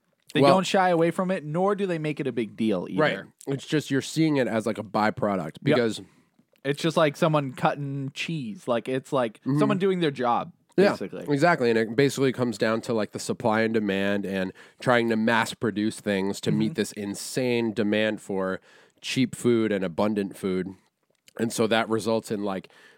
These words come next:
Speaker 2: poorly raising animals and then,
Speaker 1: Mm-hmm.
Speaker 2: you know, like, really poor practices of slaughter and all
Speaker 1: Yep.
Speaker 2: this stuff. Um, and it's a huge inside look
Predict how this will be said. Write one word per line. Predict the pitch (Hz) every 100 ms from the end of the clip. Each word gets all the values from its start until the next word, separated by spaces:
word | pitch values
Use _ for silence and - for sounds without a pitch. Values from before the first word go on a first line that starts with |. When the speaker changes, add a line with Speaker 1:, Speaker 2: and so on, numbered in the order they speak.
| _
Speaker 2:
poorly | - 110 92 90
raising | 151 185 151 151
animals | 139 131 117 113 110 101
and | 95 92
then, | 87 87
Speaker 1:
Mm-hmm. | 87 87 120
Speaker 2:
you |
know, | 98 90
like, | 87 85
really | 85 95 117 117
poor | - 120
practices | 104 110 92 92 - 82
of | 80
slaughter | - 151 143 135 123 117
and | 98
all | 95 107
Speaker 1:
Yep. | 101
Speaker 2:
this | 92
stuff. | 120 104 - - - - _
Um, | 131 113 104 101 98 - - _ _ -
and | 120 113 107 104 101 _ _ _ _ - -
it's | 131
a |
huge | 135 180 202
inside | 165 156 143 123
look | 113 127 120